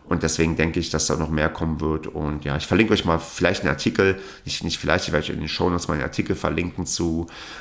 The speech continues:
zu unserem, ja, äh, Saisonabschluss-Event. Und dann könnt ihr euch mal durchlesen, ob das, äh, vielleicht auch für euch inspirierend ist, für euren Verein.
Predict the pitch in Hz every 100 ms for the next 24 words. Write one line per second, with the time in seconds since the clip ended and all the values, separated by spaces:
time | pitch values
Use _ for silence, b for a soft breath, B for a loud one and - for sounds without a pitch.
0 | B - 82 87 82 82 82 82 80 80
1 | 78 - - 85 76 78 78 82 - -
2 | - 90 85 - - - - 104 80 85
3 | 76 76 - 80 76 - 76 82 82 82
4 | 80 82 - 76 71 - - 76 76 78
5 | 95 90 101 - 95 92 - 92 101 101
6 | 92 - - 87 95 - 82 87 87